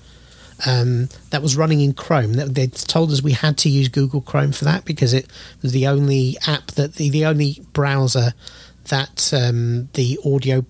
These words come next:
platform the B B C use supports. So I had Zoom running in one window full screen, and I had Google Chrome running in Rosetta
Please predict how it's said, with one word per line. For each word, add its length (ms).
platform 600
the 100
B 160
B 120
C 180
use 320
supports. 800
So 160
I 100
had 180
Zoom 340
running 340
in 140
one 200
window 280
full 200
screen, 500
and 100
I 60
had 300
Google 320
Chrome 480
running 340
in 140
Rosetta 640